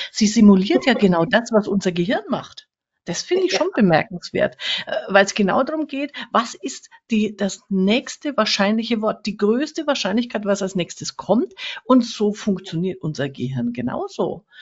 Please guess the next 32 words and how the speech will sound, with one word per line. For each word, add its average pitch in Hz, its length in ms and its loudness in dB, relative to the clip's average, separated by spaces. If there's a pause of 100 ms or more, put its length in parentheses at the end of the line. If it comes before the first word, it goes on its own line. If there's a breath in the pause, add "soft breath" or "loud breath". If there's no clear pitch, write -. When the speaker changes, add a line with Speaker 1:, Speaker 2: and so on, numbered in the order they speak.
(260 loud breath)
Speaker 1:
Und 214 300 0
das 247 200 -4
ist 262 140 -6
auch 220 140 -4
Speaker 2:
Ja. 220 60 0
Speaker 1:
nochmal, 202 340 2
wa-, 202 220 -6
wa-, - 280 -4
war 170 140 -6
für 180 140 -6
mich 233 220 0
so 269 140 -2
ein 214 260 -2
Aha-Effekt, 160 840 -6
wo 233 60 -4
ich 214 100 -8
gemacht 196 260 -4
habe, 175 120 2 (360 loud breath)
na 175 320 2
hoppala, 220 380 2
also 202 220 0
ein 185 100 -4
bisschen 214 300 2
intelligenter 196 680 2
habe 196 160 -2
ich 190 100 -2
mich - 200 -4
zwar 180 180 2
<laughs> - 0 -
gehalten 202 680 2 (180)
bis - 360 2
jetzt, - 580 2